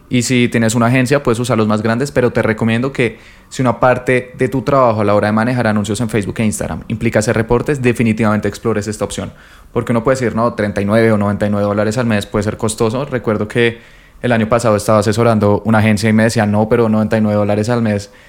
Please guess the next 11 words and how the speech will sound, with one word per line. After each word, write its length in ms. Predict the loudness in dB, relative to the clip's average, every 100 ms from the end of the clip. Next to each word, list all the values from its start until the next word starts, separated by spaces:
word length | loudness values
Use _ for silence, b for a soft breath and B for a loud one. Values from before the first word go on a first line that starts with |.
| b b -2
eh, 460 | 2 2 0 -8 -18 -4
es, 220 | -2 0
es 100 | 0
dinero", 420 | 4 4 4 2 2
y 100 | 2
es 100 | 2
perfectamente 520 | 2 2 2 0 0
entendible, 500 | 0 0 0 2 2
pero 440 | 0 2 4 4 2
después 480 | -2 -2 0 0 0
calculamos 720 | -2 -2 0 0 2 0 -4